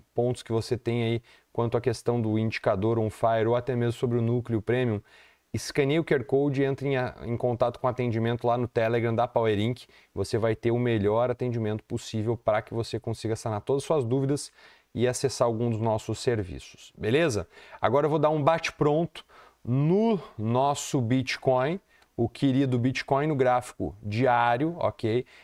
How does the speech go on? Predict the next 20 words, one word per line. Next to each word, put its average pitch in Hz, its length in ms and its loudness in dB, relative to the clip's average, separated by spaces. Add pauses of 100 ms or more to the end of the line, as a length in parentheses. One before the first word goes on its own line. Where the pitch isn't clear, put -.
(120)
E 104 320 0
curto 123 260 -2
prazo 123 420 2
aqui, 127 340 -2 (340)
eh, 95 220 -2
intraday, 113 720 0
né? 110 220 -4 (140)
Vou 98 120 -4
tirar 104 280 0
aqui 98 440 -6
o 98 100 -6
Q - 200 -6
R 90 120 -4
Code 139 520 -2 (300)
e 104 60 -6
vou 101 160 -6
simplesmente 110 720 -6
deixar 104 340 -2
aqui 101 160 -8
apenas 104 540 -6